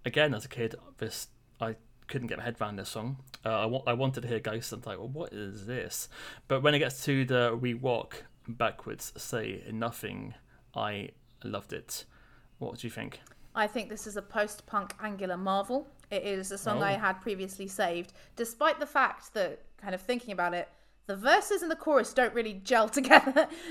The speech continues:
Speaker 2: naturally. But for me, it works. I really like the way he uses silence, because there's, there's a gap, and you really, there's an expectation there. You're waiting for it to come back. Um,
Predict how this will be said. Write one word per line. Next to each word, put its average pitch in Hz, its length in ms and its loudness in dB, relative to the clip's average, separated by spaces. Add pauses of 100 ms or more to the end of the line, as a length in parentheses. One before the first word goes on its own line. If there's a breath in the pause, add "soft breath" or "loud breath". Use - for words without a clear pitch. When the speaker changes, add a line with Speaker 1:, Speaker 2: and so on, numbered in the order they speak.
(100)
Speaker 2:
naturally. 220 720 2 (360 soft breath)
But 269 280 6 (520)
for 240 160 -6
me, 262 260 2
it 247 100 0
works. 233 600 0
I 233 100 6
really 240 240 0
like 233 220 4
the 254 80 2
way 233 220 2
he 233 240 -4
uses 220 320 -4
silence, - 760 0 (220)
because 220 200 -6
there's, 220 220 -4
there's 220 280 -4
a 208 40 -6
gap, 220 340 2 (120)
and 202 220 -2
you 202 60 -8
really, 220 420 -2
there's 214 160 -2
an 220 80 -4
expectation 233 720 -4
there. 170 260 -6 (300 soft breath)
You're 214 100 -2
waiting 262 340 2
for 226 140 -2
it 214 80 -4
to - 60 -12
come 302 180 10
back. - 280 2 (380 loud breath)
Um, 220 640 6